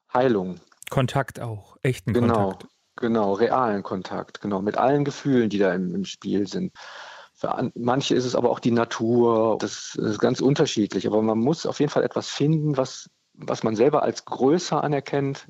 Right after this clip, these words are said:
Speaker 1: als die Sucht
Speaker 2: Und
Speaker 1: ist.
Speaker 2: hast du das dann auch angerufen, sage ich jetzt mal so, i-, i-, in so Momenten, wo, wo, äh, irgendwie der Porno im Netz wieder, äh, gerufen hat?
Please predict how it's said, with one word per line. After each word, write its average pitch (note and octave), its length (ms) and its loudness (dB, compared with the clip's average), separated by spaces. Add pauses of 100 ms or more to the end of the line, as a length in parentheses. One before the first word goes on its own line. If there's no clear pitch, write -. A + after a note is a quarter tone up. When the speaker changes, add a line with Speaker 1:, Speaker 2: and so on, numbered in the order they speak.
Speaker 1:
als A#2+ 220 -4
die C3 100 -4
Sucht - 560 -6 (220)
Speaker 2:
Und C#3+ 100 4
Speaker 1:
ist. D3 80 4
Speaker 2:
hast E3 160 -2
du E3+ 40 2
das D3+ 180 0
dann D#3+ 160 0
auch G#2+ 180 -6
angerufen, D#3 540 0
sage D3+ 200 0
ich D#3 80 -6
jetzt D#3+ 180 -2
mal D#3 140 4
so, C#3+ 220 2
i-, - 80 -2
i-, - 260 -6
in C#3+ 140 2
so C3+ 100 2
Momenten, B2+ 600 2
wo, B2 340 2
wo, B2 300 2
äh, A#2+ 380 2
irgendwie B2+ 280 -2
der B2 120 0
Porno B2+ 440 0
im - 340 -4
Netz A#2+ 260 -4
wieder, A#2+ 160 2
äh, - 480 -6
gerufen A#2+ 440 -2
hat? F#3+ 140 -2